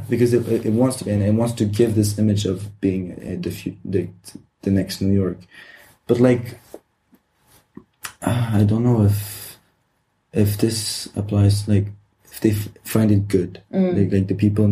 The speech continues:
Speaker 1: if they, if they think they're, uh, they actually agree with it,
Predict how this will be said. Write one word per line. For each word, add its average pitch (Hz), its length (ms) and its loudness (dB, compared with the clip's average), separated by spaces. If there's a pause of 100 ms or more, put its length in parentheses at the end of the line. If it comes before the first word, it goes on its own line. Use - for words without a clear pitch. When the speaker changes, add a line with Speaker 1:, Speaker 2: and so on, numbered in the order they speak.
(560)
Speaker 1:
if 104 160 0
they, 101 120 4
if 104 160 0
they 101 120 2
think 104 300 0
they're, 98 260 2 (140)
uh, 98 120 -6 (380)
they 98 120 -2
actually 92 420 -4
agree 98 200 0
with 92 180 -2
it, 123 140 -2